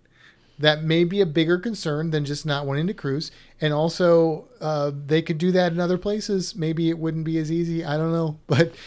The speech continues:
it's extraordinarily rare that that happens. And, uh, yeah. So, <laughs> I don't know. If, if you're in a shaky relationship, maybe don't cruise. I think that's the lesson <laughs> here.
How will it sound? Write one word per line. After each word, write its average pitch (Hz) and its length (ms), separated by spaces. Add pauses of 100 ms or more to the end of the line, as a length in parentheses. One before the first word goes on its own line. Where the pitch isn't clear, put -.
(120)
it's 175 220
extraordinarily 233 920
rare 139 560 (420)
that 131 120
that 143 180
happens. 113 720 (440)
And, 127 540
uh, 113 460 (760)
yeah. 143 280 (600)
So, 143 380 (140)
<laughs> - 160
I 156 80
don't - 280
know. 147 140 (600)
If, 185 220 (220)
if 160 160
you're 233 160
in 330 100
a 196 80
shaky 185 460
relationship, 180 760
maybe 165 340
don't 156 260
cruise. 131 380
I 139 80
think 151 200
that's 151 260
the 143 60
lesson 139 340
<laughs> 104 100
here. 185 340